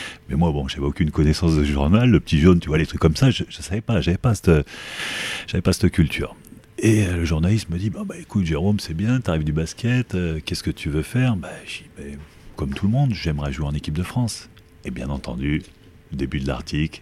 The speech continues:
Jérôme Thion souhaite jouer en équipe de France. Le mec avait fait six mois de rugby <laughs> d'entrée.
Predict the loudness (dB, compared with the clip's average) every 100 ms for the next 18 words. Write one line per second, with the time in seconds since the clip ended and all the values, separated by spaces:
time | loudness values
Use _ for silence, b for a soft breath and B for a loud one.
0 | -12 -8 -6 -4 -6 -6 -4 -4 -6 -6
1 | -6 -4 -2 -2 -4 -6 -6 -8 -10 -10
2 | -12 -6 -2 -2 -2 -4 -2 -4 -2 -2
3 | 0 -2 2 0 0 -6 -8 -6 0 0
4 | 0 -2 -2